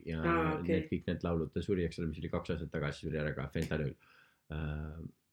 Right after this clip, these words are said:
Speaker 1: ja kuigi öeldi, et nagu mingi, aa, mingi vähk või mis iganes, aga ta suri esimesel hetkel, kui ta anti fentanüüli valuvaigistiks.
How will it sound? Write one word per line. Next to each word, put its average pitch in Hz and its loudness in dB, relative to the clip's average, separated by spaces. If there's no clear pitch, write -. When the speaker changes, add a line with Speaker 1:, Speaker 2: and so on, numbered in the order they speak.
Speaker 1:
ja 76 -2
kuigi 90 6
öeldi, 76 4
et - -4
nagu 78 -2
mingi, 78 -2
aa, 76 0
mingi 71 0
vähk 76 -4
või 69 0
mis - -6
iganes, 67 -6
aga 71 0
ta 69 -4
suri 82 2
esimesel 82 2
hetkel, 76 -2
kui 73 0
ta 69 2
anti 69 -2
fentanüüli 69 -2
valuvaigistiks. 73 -8